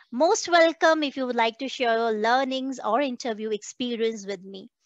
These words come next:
For now, that is all. Thank you so much. And now we are a big family. We would like to grow by each passing day. Don't hesitate to share whatever is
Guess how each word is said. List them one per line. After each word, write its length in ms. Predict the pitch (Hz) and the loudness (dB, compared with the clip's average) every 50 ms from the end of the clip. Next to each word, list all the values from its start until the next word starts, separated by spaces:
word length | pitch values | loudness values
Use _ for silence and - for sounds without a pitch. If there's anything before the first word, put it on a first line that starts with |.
| _ _ _ _ _ _ _ | _ _ _ _ _ _ _
For 140 | - 262 254 | 0 0 0
now, 340 | 247 247 240 233 233 247 262 | 2 0 0 0 0 -2 -2
that 200 | 233 233 214 202 | -2 -2 -2 -2
is 220 | 214 214 202 - - | -4 -6 -10 -12 -12
all. 380 | - 226 214 208 202 208 214 240 | -6 -4 -2 -2 -2 -2 -4 -4
Thank 260 | 240 262 226 208 - | -6 -6 -8 -8 -8
you 60 | 269 | -12
so 480 | 254 - - - - - 294 294 320 339 | -12 -12 -14 -8 -2 0 0 2 2 0
much. 540 | 320 294 277 262 262 285 302 - - - - - - | 0 2 2 2 2 2 0 -4 -10 -18 -14 -10 -10
And 180 | 226 220 220 | -8 -8 -6
now 260 | 220 208 202 208 214 | -6 -4 -4 -4 -4
we 300 | 226 220 202 214 214 233 - - | -6 -8 -10 -12 -12 -12 -12 -8
are 220 | - 202 202 202 | -6 -6 -6 -6
a 100 | - 202 | -6 -8
big 300 | 180 175 - 277 320 - | -8 -8 -6 -6 -6 -6
family. 720 | - - - 285 240 214 202 202 202 202 196 202 208 226 - - - - - - - | -10 -8 -2 -2 0 0 -2 -4 -6 -8 -8 -8 -10 -12 -12 -14 -18 -20 -20 -16 -6
We 140 | 233 277 311 | -2 -2 0
would 160 | 302 294 247 | 0 0 0
like 240 | 247 220 214 202 - | 0 0 -2 -2 -6
to 100 | - 240 | -10 -10
grow 320 | 202 185 226 220 214 220 | -8 -4 -2 -2 -2 -2
by 240 | 208 208 208 202 202 - | -2 -4 -4 -4 -4 -6
each 320 | 254 247 262 - - - | -8 -8 -8 -8 -8 -6
passing 440 | - 214 196 202 - 233 214 220 208 | -4 -4 -4 -4 -8 -10 -12 -10 -8
day. 320 | 185 214 196 196 208 240 _ _ _ _ _ _ - | -6 -4 -4 -4 -6 -8 _ _ _ _ _ _ -8
Don't 240 | 202 254 269 269 269 | -4 -2 -2 -2 -4
hesitate 600 | - 254 196 180 220 208 - 208 202 208 - _ _ _ _ _ _ | -6 -8 -8 -8 -8 -8 -8 -8 -8 -10 -12 _ _ _ _ _ _
to 100 | - 240 | -10 -10
share 420 | 220 - - - - 226 226 233 - _ _ _ _ 190 | -10 -10 -8 -4 -2 -2 -2 -2 -4 _ _ _ _ -8
whatever 340 | - 269 311 349 302 254 269 | -6 -4 -2 -2 -2 -2 -2
is 340 | 247 - - 220 202 - | -4 -4 -6 -8 -8 -10